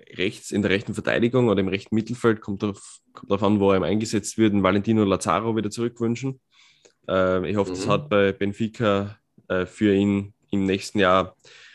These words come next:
Speaker 1: hin und er kommt zu seinen Einsätzen, dass vielleicht, dass er davon profitieren kann. Äh, in der Offensive wäre natürlich, also ich würde mir wirklich wünschen, dass, äh, Sascha, Sascha Kalajdzic,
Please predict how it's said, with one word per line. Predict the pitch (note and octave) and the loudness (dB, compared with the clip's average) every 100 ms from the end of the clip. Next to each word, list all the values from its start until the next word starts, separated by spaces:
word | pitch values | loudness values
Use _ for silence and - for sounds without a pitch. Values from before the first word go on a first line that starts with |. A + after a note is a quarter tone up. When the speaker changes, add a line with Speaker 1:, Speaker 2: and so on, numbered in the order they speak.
| _ | _
Speaker 1:
hin | - B2+ A#2+ | -4 -2 0
und | G2+ | -2
er | G2 | -4
kommt | A2+ G#2+ | -6 -8
zu | |
seinen | A2 G#2+ F#2 | -4 -2 0
Einsätzen, | F2+ G#2+ A2 A2 - | 0 -2 -4 -6 -10
dass | F2 - | -8 -8
vielleicht, | - F2+ F2 F2+ - _ - | -6 0 2 2 -4 _ -6
dass | F#2 | -4
er | F#2 | -2
davon | F#2+ G2 | -4 -4
profitieren | F2+ - - A2+ | -4 -2 2 2
kann. | A#2 A#2 B2 - - - _ - | 4 0 0 -8 -20 -20 _ 2
Äh, | G2+ G#2 G2+ | 4 6 6
in | A2 | 4
der | D#2+ | 4
Offensive | A#2 C3+ B2 B2 A2+ | 2 2 0 -2 0
wäre | G#2 G#2 | 2 2
natürlich, | G#2 A2 G2+ | 0 -2 -4
also | G#2 A#2 | -2 -2
ich | B2+ | 0
würde | B2+ A#2+ | 0 0
mir | A2 | -2
wirklich | A#2+ A2 G#2+ | -4 -6 -4
wünschen, | A2 G#2 G2+ | -4 -4 -4
dass, | F#2+ F#2 - - - | -4 -4 -8 -10 -2
äh, | F#2 F#2+ | 2 2
Sascha, | F#2+ G2+ G2+ G2 D#2 - - | 2 0 0 0 0 -4 -18
Sascha | - - G2+ - - A2 | -14 -4 -2 -2 -6 -6
Kalajdzic, | - A#2+ G2+ F#2 - B2+ | -4 0 2 2 0 -4